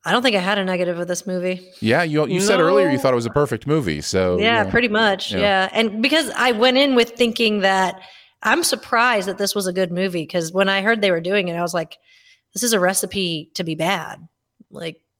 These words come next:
Speaker 3: It could have easily been.
Speaker 2: Yeah.
Speaker 1: Yeah.
Speaker 2: Yeah.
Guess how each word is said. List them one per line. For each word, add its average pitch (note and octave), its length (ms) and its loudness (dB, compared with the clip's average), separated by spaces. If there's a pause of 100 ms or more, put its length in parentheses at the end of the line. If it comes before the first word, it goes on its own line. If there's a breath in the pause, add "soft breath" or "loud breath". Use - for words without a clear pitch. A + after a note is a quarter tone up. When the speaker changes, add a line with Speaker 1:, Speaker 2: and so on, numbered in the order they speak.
Speaker 3:
It F#3 140 -4
could F#3+ 160 4
have E3 140 4
easily F3 340 2
been. E3+ 340 0 (220)
Speaker 2:
Yeah. - 220 -2
Speaker 1:
Yeah. G3 160 -2 (440)
Speaker 2:
Yeah. G#2 180 -4